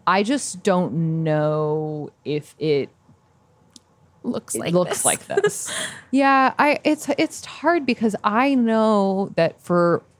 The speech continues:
Speaker 1: I have read the Instagram comments. I
Speaker 2: Mm-hmm.
Speaker 1: know that April is, like, a really special character to a lot of people who feel represented by her. And it
Speaker 2: Mm-hmm.
Speaker 1: seems like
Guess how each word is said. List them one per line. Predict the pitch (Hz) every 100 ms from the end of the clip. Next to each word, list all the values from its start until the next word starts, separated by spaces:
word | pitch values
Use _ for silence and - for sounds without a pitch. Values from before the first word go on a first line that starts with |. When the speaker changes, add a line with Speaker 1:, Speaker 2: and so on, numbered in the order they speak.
| _ _ _ _
Speaker 1:
I | - 156
have | 160 147
read | 151 156 180 190
the | 190
Instagram | - 151 - - - 156
comments. | - - - - 185
I | 208 240
Speaker 2:
Mm-hmm. | 220
Speaker 1:
know | 208 202 165 151
that | 131 -
April | 165 - 160 147 139 - _ _ _ _
is, | 185 170
like, | 185 -
a | 175
really | 165 156 190 185 185 185 175 170 170 175 170 _ _ _ _ _ _ _
special | - - - - 175 - 185 170
character | - 180 165 156 160 127
to | -
a | 160
lot | 143
of | 151
people | 165 160
who | 160
feel | - 160 151
represented | 143 147 139 113 139 131 127 90
by | -
her. | - - 55 -
And | 240 160
it | 180
Speaker 2:
Mm-hmm. | 175
Speaker 1:
seems | 185 175 -
like | 156 147 -